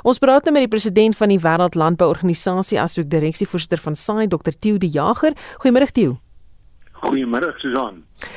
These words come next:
Speaker 1: Volgens die wet, presies waarvoor kan boere wat van hulle grond onteien is aansoek doen? Waarop kan hulle aanspraak maak?
Speaker 2: Kyk, die, die, die wet is nou nog nie gewysig nie. Die saak is nie deur die parlement nie en dis een van die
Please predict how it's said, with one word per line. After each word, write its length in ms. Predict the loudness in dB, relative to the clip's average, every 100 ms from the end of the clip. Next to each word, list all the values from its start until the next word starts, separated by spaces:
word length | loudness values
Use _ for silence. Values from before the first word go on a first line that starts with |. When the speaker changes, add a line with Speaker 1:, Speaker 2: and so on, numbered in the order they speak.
| -8
Speaker 1:
Volgens 280 | 0 2 4
die 140 | 4 4
wet, 320 | 4 2 0
presies 460 | -2 0 0 0
waarvoor 420 | 2 2 2 2 0
kan 200 | 0 2
boere 360 | 2 4 4
wat 220 | 2 -2 0
van 220 | 0 2
hulle 180 | 2 2
grond 300 | 2 0 2
onteien 440 | 0 2 4 4
is 200 | 2 0
aansoek 420 | 2 2 0 0
doen? 200 | 0 0
Waarop 360 | -2 -2 -2 -2
kan 140 | 0
hulle 160 | 0 0
aanspraak 420 | -2 -4 -6 -6
maak? 360 | -8 -10 -18 -20 -20 -20 _ -20 -20 -20 -20 -20 -20 -20 -20 -20 -8
Speaker 2:
Kyk, 200 | -6 -4
die, 260 | -6 -8 -12
die, 240 | -8 -4
die 120 | -4
wet 240 | -4 -6 -6
is 100 | -6
nou 140 | -6
nog 260 | -4 -6 -4
nie 300 | -4 -4 -6
gewysig 560 | -8 -4 -6 -6 -10
nie. 140 | -8 -6
Die 140 | -6
saak 280 | -4 -6 -6
is 80 | -12
nie 220 | -6 -4
deur 160 | -4 -4
die 120 | -4
parlement 580 | -6 -6 -6 -4 -4 -4
nie 100 | -4
en 80 | -4
dis 180 | -6 -6
een 220 | -6 -6
van 120 | -4
die 200 | -4